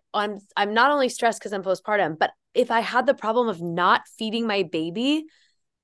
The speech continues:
to put him in a car and drive myself to the hospital during X Y Z hours to make an appointment with a crying, hungry baby that may or may not latch." Too much, right? Like,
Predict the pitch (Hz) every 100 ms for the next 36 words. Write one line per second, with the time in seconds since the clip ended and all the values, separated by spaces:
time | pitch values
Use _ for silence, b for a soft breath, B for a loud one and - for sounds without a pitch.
0 | _ _ - 294 269 - - 277 - 311
1 | 294 269 262 247 254 254 220 - 208 202
2 | 226 240 277 302 277 262 254 233 214 233
3 | 240 214 180 170 220 208 - 240 254 -
4 | 285 262 247 - 220 220 190 180 - 196
5 | 208 220 - 240 233 240 220 190 190 202
6 | 196 220 220 240 233 208 220 202 196 214
7 | 190 180 202 190 208 277 311 269 247 220
8 | - 202 175 - - _ b b - 392
9 | 392 330 - - - _ _ _ - 220
10 | 254 339 - _ _ - 269